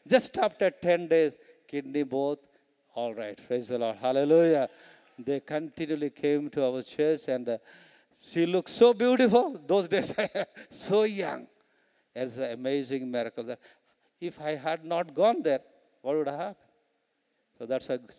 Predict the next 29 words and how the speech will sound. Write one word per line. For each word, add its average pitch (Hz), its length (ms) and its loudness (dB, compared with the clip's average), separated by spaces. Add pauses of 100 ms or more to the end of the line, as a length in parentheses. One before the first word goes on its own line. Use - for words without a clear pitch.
Jesus 135 320 -4
said, 131 220 -4 (360)
"Go." 113 360 -2 (200)
Praise 120 200 -2
the 127 80 -6
Lord. 117 160 -6
Hallelujah. 127 720 -2 (420)
You 180 240 -6
go, 127 320 -6 (440)
and 135 320 -2
I 156 220 2
will 165 200 0
go 185 440 6 (280)
with 208 360 6 (320)
you. 202 480 8 (340)
So 147 80 -4
that's 180 260 4
why 190 80 6
when 208 220 6
the 202 100 4
Holy 226 300 4
Spirit 226 380 0
comes 202 380 -2
upon 180 320 0
us, 127 180 -2 (600)
God 143 540 2
gives 143 320 -2
us 143 300 0 (340)
ability 160 800 2